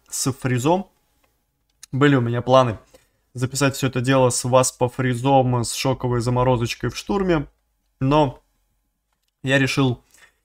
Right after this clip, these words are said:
немножечко поэкспериментировать, попробовать что-то другое. И сегодня затестируем Викинга Фриза с адреналином и с устройством, э, ой, с устройством, говорю,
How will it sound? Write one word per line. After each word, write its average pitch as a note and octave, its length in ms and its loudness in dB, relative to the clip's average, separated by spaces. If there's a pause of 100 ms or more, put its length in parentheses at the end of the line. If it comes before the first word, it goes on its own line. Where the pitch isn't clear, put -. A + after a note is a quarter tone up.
немножечко F3 340 2
поэкспериментировать, F#3+ 960 2
попробовать D3+ 480 0
что-то D3 260 0
другое. D3+ 600 4
И C#3+ 400 0
сегодня C3 680 -2 (460)
затестируем D3 840 2
Викинга C3 880 0
Фриза B2+ 560 2
с - 140 -2
адреналином C3 960 -2
и D3+ 280 -2
с - 260 -4 (280)
устройством, C#3 1200 -2 (220)
э, C3+ 60 -4
ой, B2 640 -2
с - 100 -12
устройством, A#2+ 380 -6
говорю, A#2+ 260 -4